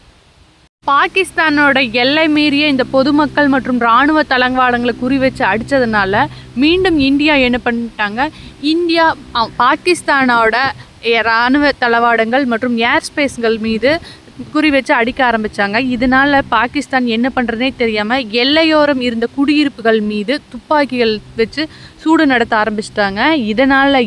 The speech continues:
இந்தியா மறுபடியும் தாக்குதலை ஆரம்பிச்சாங்க. இதனால தான் பார்த்தீங்கன்னா, அறுபத்தி நாலு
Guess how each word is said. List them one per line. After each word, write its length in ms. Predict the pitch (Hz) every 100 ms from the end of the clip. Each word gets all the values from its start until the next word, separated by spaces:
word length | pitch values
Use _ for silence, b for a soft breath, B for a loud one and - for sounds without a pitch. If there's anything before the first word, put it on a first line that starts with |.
| 208
இந்தியா 300 | 240 254 240 254 220
மறுபடியும் 540 | 233 247 262 262 247 247
தாக்குதலை 440 | 240 233 240 233 226 202
ஆரம்பிச்சாங்க. 540 | 214 220 208 208 202 196 202
இதனால 380 | 214 269 269 285 311
தான் 140 | 302 262
பார்த்தீங்கன்னா, 460 | 226 208 202 202 277 320 B B 196
அறுபத்தி 420 | 226 320 359 330 330
நாலு 200 | 302 254